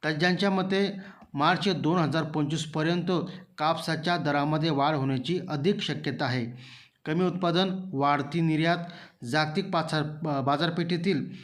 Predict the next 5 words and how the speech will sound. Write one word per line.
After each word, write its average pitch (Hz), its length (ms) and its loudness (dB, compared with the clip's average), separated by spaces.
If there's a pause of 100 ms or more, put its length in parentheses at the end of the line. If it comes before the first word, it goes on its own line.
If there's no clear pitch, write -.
(140)
मागणी 160 340 2
आणि 180 280 2
साठवणीमुळे 151 720 2 (380)
कापसाच्या 156 560 0
दरामध्ये 147 600 2